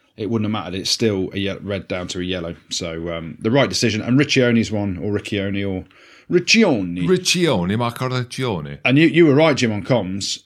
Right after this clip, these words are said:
Speaker 1: His is the same again. It's a yellow card. It's passive. It's head on the wrong side, but there's no huge force behind it. But the fact that he's shaking his head and smiling, going off,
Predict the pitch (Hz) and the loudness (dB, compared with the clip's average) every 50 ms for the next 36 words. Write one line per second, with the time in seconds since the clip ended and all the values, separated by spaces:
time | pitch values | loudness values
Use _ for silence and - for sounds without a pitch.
0 | _ - - 113 151 156 123 135 113 110 101 - 131 127 120 117 110 127 135 127 | _ -8 0 4 4 4 4 4 2 2 2 2 2 2 4 4 2 2 2 2
1 | 95 - - 110 110 104 104 - - 127 123 120 117 113 - - - - 127 123 | 0 0 0 0 0 0 0 0 0 0 2 2 2 0 -2 -4 -6 -8 -8 -6
2 | - - 120 113 101 104 - - _ _ - 113 117 113 113 104 98 95 98 98 | -4 -2 -2 0 0 -2 -4 -6 _ _ -2 -2 0 0 0 -2 -2 -4 -4 -4
3 | 92 - - 110 101 98 98 98 90 - 104 101 - - 101 - 113 113 110 104 | -4 -4 -4 -4 -2 -2 -4 -6 -6 -6 -8 -8 -6 -8 -8 -2 0 0 0 0
4 | 104 101 98 98 - _ _ - - - - _ _ - - 131 117 113 - - | -2 -4 -4 -4 -6 _ _ -20 -20 -20 -20 _ _ -6 0 2 2 2 2 2
5 | - 143 147 127 - - 95 104 95 90 90 85 92 113 - - _ _ _ _ | 0 2 2 2 0 -4 -6 -8 -6 -8 -6 -4 -4 -4 -6 -6 _ _ _ _
6 | _ _ _ _ _ _ - 113 - 104 - 165 165 - - 127 123 139 127 110 | _ _ _ _ _ _ -6 -4 -4 -4 -2 -2 -2 -2 -2 -4 0 0 0 0
7 | - - - - - 139 127 120 - 117 113 101 117 113 104 104 98 - 127 127 | 0 -4 -4 0 2 2 2 2 2 0 0 2 0 0 -2 -2 -6 -4 -2 -2
8 | 123 120 107 98 98 90 104 98 95 101 113 104 87 80 - - - | 0 0 0 -2 -2 -4 -4 -4 -4 -4 -4 -6 -6 -8 -10 -14 -18